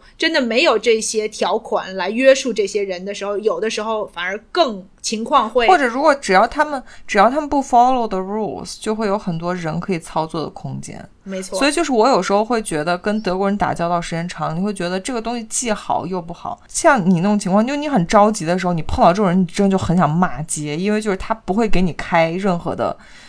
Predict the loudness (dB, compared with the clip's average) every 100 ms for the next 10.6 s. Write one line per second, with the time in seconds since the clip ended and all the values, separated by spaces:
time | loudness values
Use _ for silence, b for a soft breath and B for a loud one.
0 | B -14 -8 -6 -6 -8 -10 -12 -4 -2
1 | -2 -6 -6 -2 0 0 2 2 2 2
2 | 4 6 6 6 6 2 4 4 4 0
3 | 0 2 2 0 -4 -4 -4 -4 -4 -4
4 | -4 -6 -6 -8 -10 4 6 6 4 6
5 | 8 6 4 0 2 2 2 2 2 2
6 | 4 2 4 4 4 0 0 -2 -2 -2
7 | -2 -2 -4 -2 -2 -4 -6 -6 -6 -6
8 | -6 -6 -6 -8 -8 -8 -6 -6 -4 -6
9 | -6 -8 -4 -2 0 -2 -2 -2 -2 -2
10 | -4 -6 -6 -8 -10